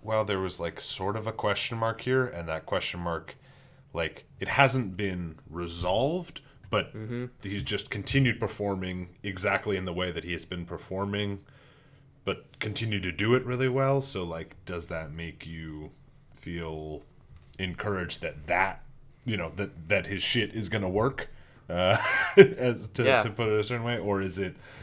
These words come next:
Speaker 1: you know, does it make you more discouraged that, that he's, you know, that something, something isn't, uh, you know, improving or, or, or changing there? Yeah, I, I, I think that's a, it's a tough one. Uh, I think it's a really,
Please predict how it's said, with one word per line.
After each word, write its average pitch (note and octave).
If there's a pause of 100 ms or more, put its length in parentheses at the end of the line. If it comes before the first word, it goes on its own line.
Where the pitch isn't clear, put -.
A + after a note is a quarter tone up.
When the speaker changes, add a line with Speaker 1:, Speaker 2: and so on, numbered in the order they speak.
(180)
Speaker 1:
you G2
know, E2+
does F2+
it F2
make F#2
you F2
more F2
discouraged E2+
that, D#2
that D#2+
he's, D#2
you E2+
know, C#2+
that E2+
something, D#2+
something D#2+
isn't, D#2
uh, D2
you D#2+
know, C#2+ (380)
improving D#2
or, D2
or, D#2
or D#2+
changing D2 (100)
there? C2+ (800)
Yeah, C3+ (160)
I, F#2
I, A2 (100)
I C3+
think -
that's F3
a, E3+
it's C#3
a E3
tough G3
one. D#2+
Uh, F2+
I A2
think C3
it's D3
a D3+
really, A2